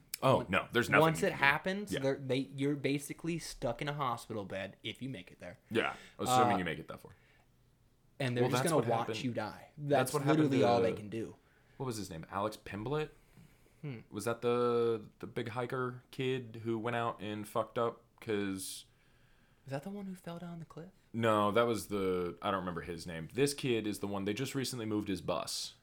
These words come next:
Speaker 2: Oh.
Speaker 1: Um, and he was
Speaker 2: Out in
Speaker 1: like
Speaker 2: Alaska, right? In the wilderness?
Speaker 1: Yeah, yeah, yeah. And he was like, everybody was like, "Oh my God, this kid, like, died." And it's 'cause he fucking didn't know what he was doing.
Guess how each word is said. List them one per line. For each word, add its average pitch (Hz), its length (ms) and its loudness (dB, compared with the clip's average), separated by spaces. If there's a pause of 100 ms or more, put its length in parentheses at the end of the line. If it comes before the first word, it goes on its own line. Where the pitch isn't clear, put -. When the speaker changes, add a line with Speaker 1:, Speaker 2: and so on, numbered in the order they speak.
(240)
Speaker 2:
Oh. 247 320 -2 (760)
Speaker 1:
Um, 98 360 2
and 101 100 -2
he 110 140 0
was 107 160 2
Speaker 2:
Out - 60 -4
in 101 60 -2
Speaker 1:
like 92 140 4
Speaker 2:
Alaska, 190 460 -2
right? 123 200 -4
In 156 60 -10
the 131 80 -8
wilderness? 160 400 -6
Speaker 1:
Yeah, 123 180 8
yeah, 117 100 12
yeah. 101 180 8
And 104 160 -4
he 120 120 -2
was 113 200 0
like, 90 340 2 (600)
everybody 101 380 4
was 101 120 0
like, 117 140 -2
"Oh 214 80 -2
my 233 100 2
God, 220 240 2
this 208 160 -2
kid, 214 580 -6
like, 139 320 -6
died." 175 440 2
And 123 120 -6
it's 120 220 -8 (100)
'cause - 140 -14
he 135 220 -10 (480)
fucking 151 240 -4
didn't 147 160 -4
know 156 100 -2
what 151 80 -2
he 151 80 -2
was 143 100 -6
doing. 165 320 -4